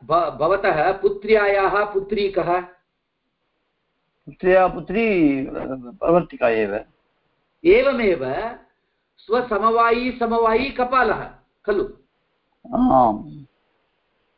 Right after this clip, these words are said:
Speaker 1: बुद्धं वा?
Speaker 2: स्वसमवायस्य समवायी कपालः एव।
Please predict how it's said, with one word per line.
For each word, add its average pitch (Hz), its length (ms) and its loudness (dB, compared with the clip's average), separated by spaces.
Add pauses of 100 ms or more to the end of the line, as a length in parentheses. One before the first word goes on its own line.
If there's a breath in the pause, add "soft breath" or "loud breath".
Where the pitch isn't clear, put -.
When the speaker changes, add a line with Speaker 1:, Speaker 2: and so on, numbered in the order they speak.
(440)
Speaker 1:
बुद्धं 214 160 4
वा? 196 120 0
Speaker 2:
स्वसमवायस्य 185 680 2
समवायी 196 680 2
कपालः 196 480 0
एव। 139 320 0